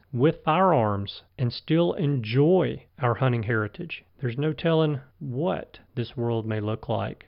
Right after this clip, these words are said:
today if it had not been for you men and women out there who have served. So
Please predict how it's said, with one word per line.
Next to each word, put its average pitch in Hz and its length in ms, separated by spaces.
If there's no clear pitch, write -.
today 107 600
if 117 200
it 113 100
had 104 120
not 120 320
been 123 200
for - 160
you 113 160
men 110 200
and 107 140
women 107 240
out 104 180
there 104 180
who 107 80
have 101 120
served. 101 500
So 107 360